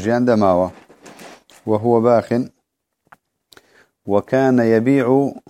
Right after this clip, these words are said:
الثياب الهروية. يعني إشي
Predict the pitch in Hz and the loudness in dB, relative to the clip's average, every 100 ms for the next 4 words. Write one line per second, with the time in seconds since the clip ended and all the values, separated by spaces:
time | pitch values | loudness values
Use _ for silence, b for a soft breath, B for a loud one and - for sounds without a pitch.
0 | _ _ _ _ 117 - - 110 113 135 | _ _ _ _ -6 -6 -6 0 2 2
1 | 135 120 113 113 113 110 113 92 76 _ | 0 -4 -6 -4 -2 0 -2 -4 -8 _
2 | _ _ _ _ _ _ - 113 123 139 | _ _ _ _ _ _ -8 -4 -2 -2
3 | 127 - 127 131 | -4 -2 -2 -2